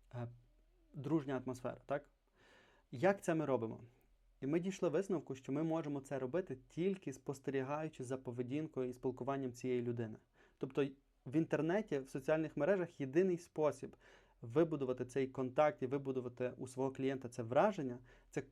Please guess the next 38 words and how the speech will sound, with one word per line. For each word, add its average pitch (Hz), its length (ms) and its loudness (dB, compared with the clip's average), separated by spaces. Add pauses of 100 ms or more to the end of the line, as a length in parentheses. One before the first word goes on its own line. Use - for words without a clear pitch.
(140)
якщо 156 440 -2
ми, 147 180 0
як 127 180 0
особа, 123 220 -2
яка 123 180 0
надає 123 280 0
послуги, 135 460 -2 (340)
будемо, 151 840 2 (380)
е, 131 220 -2
спілкуватися 139 1000 0 (760)
з 120 140 -10
камерою 147 500 2 (120)
і 143 200 2
з 127 80 -4
іншими 165 360 0
людьми 135 300 0
на 131 160 -2
камеру, 120 420 -4 (180)
так, 151 160 6
щоб 135 200 -2
вони 147 180 0
могли 143 260 0
побачити 143 600 2
нас 131 340 0 (400)
вживу 131 520 -2
справжніми. 123 640 0 (520)
Це 151 140 0
єдиний 175 340 4
спосіб, 165 480 0
як 151 240 2
вони 139 140 0
можуть 131 340 -2
реально 139 440 -2
створити 131 480 -2
якесь 131 300 0
про 120 180 -4
нас 123 220 -4
враження. 120 560 -2